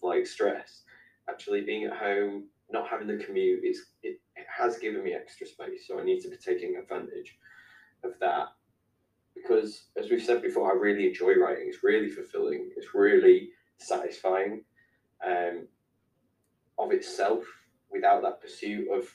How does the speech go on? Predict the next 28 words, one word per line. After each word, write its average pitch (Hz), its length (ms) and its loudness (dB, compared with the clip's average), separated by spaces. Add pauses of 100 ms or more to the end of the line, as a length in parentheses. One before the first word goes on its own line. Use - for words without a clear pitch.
(260)
an 98 100 -4
ultimate - 420 -6
goal. - 360 2 (240)
I 107 60 -4
know - 120 10
it's - 180 4
there, - 380 -4 (520)
you 92 120 -2
know, 78 100 -6 (280)
we 98 60 -2
want 110 200 0
the - 60 -12
fame 87 180 -4
and 87 120 -8
fortune, - 520 -2 (260)
but - 180 -4 (240)
we 370 100 6
want - 160 2
the - 60 -8
success, - 500 -10 (120)
we - 80 -8
want - 140 -4
the - 160 -6 (480)
plaudits, 98 440 2 (100)
but 92 260 2 (840)
really 214 300 6
it's - 180 2
that - 280 -4